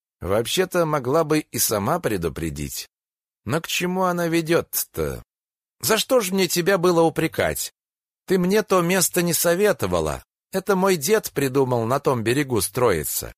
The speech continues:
И про новое место не у тебя надо было спрашивать. Ты же не зодчий,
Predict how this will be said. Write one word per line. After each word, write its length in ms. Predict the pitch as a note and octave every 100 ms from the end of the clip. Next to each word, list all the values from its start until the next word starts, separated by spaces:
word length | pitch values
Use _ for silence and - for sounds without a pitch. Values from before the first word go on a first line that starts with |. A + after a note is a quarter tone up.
| _ _ _ _ _
И 100 | -
про 220 | B2 D3
новое 380 | C#3+ F3 F3 E3
место 500 | D3 F3+ - E3+ D3+ - _ _
не 120 | C#3+ E3+
у 80 |
тебя 320 | D#3+ C#3 B2+ G#3
надо 260 | G#3+ E3+
было 180 | D#3 C#3+
спрашивать. 760 | - - A2 F2 E2+ D2 - - _ _
Ты 120 | -
же 140 | G#3 F#3
не 120 | F3+
зодчий, 640 | C#3+ G#3+ E3+ - - D2+